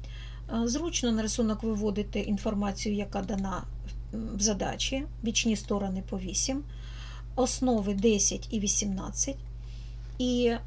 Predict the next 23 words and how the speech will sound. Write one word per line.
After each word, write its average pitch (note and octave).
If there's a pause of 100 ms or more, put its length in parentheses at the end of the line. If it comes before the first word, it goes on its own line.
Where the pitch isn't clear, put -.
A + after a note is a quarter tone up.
(260)
пригадайте C#4
формулу A#3+
площа G3
трапеції. - (500)
Площа A#3+
трапеції C#4
дорівнює G#3+
половина G#3
суми G3+
основ, A3 (180)
це -
у A#3+
нас A#3+
є, B3 (380)
помножити D4
на G#3+
висоту. - (520)
Тобто, A#3+
всього-навсього A3
нам G#3
потрібно G#3
знайти F#3+
висоту. F#3+